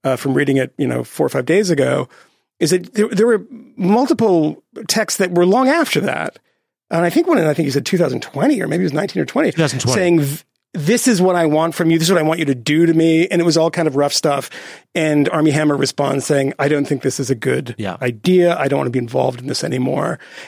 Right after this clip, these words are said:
Speaker 1: And which for me, if I was a journalist, say, "Well, that might be the triggering point right there." The, the rejection thing,
Speaker 2: Well
Speaker 1: which is pretty obvious.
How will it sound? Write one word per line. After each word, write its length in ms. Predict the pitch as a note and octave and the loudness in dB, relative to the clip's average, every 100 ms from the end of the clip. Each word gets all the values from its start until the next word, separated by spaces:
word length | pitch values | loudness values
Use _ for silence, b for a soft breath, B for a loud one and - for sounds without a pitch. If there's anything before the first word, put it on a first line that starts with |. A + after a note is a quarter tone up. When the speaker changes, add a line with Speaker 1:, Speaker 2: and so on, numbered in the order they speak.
| B | B
Speaker 1:
And 240 | E3 D3+ D#3 | 0 2 2
which 160 | D3+ | 0
for 260 | - - D#3 | -2 -2 2
me, 560 | D3+ G3+ B3 C3+ - - | 4 4 4 2 -2 -4
if 140 | C#3+ C#3+ | -4 -2
I 80 | |
was 120 | C#3+ C3+ | 0 0
a 60 | |
journalist, 360 | C3 F3+ D#3 - | 2 2 2 0
say, 80 | C#3 | -2
"Well, 320 | B2+ D3+ D3+ _ _ _ _ - | 0 0 -2 _ _ _ _ -4
that 200 | E3+ F#3 | -4 0
might 180 | D#3 D3 | -2 0
be 80 | |
the 100 | C3+ | -2
triggering 460 | C3 F#3 E3 C3+ C#3 | 0 0 0 0 -4
point 260 | - - - | -4 -6 -4
right 220 | C3+ - | -6 -4
there." 500 | E3+ E3+ D#3 D#3 C3+ _ - | -2 0 -2 -8 -16 _ -2
The, 180 | C#3 C3 | -2 -2
the 280 | C#3 C3+ | -2 0
rejection 640 | C3 C3+ C#3+ D3+ - C#3+ B2 | 2 2 0 -2 -2 -2 -2
thing, 320 | C3+ C3 C3 | -2 -2 -2
Speaker 2:
Well 380 | F3+ D#3+ D#3 C#3+ | 0 0 -2 -2
Speaker 1:
which 200 | C#3+ C3 | -2 0
is 160 | C#3 B2+ | 0 -2
pretty 340 | - E3 D3+ | -4 0 2
obvious. 540 | D3+ C#3+ C3 C3 - | 2 0 -2 -4 -4